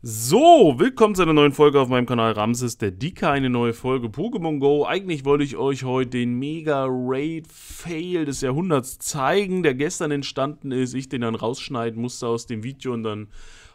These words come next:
heute hochladen wollte. Aber es sind schon wieder News angekündigt, und zwar ein Event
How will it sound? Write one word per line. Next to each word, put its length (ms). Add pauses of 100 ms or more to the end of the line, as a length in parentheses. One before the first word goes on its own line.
(140)
heute 360
hochladen 560
wollte. 520 (920)
Aber 200
es 60
sind 160
schon 120
wieder 140
News 280
angekündigt, 640
und 100
zwar 320 (680)
ein 180
Event 540